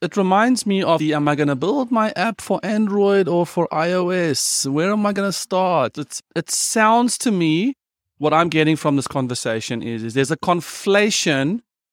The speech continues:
of infrastructure and application happening in the Web three conversation that I think is a distraction. Let the infrastructure people be the infrastructure people.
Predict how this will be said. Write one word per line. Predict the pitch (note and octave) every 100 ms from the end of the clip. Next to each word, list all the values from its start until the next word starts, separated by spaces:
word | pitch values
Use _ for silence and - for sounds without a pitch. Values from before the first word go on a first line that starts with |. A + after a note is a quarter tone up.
| _ _ _ _ -
of | D3+ D3+ D3 C#3+ C#3+ C3+ - _ -
infrastructure | F#3+ - G#3+ - - E3 D3+ - D3+ C#3+ C#3+ - _ _ _ -
and | C#3+ C#3 C#3 C3+ _ -
application | D3 - D3+ - D3 C#3+ - B2 A2+ A#2
happening | B2 A#2+ B2+ A#2 A2 A2
in | B2+
the | B2
Web | A#2+ B2
three | - C#3 C3+
conversation | - C3 A#2 A2+ - D#3 E3+ - B2 A2+
that | A#2 A#2
I |
think | A#2 C#3+ C#3
is | B2+
a |
distraction. | A#2 G#2+ - C#3 C3 B2+ - A2 G2+ G2+ F#2+ _ _ _ _ _ _ _ _ -
Let | B2+ D#3 F#3 -
the | G3
infrastructure | F3+ G#3+ G#3+ A#3+ - G3+ F#3 - F3+
people | F3 E3 E3
be | C3+ C3+ D3+
the | D#3 -
infrastructure | D3 - D3+ - C3 - C3
people. | A#2+ A#2 B2+ C#3 F#3+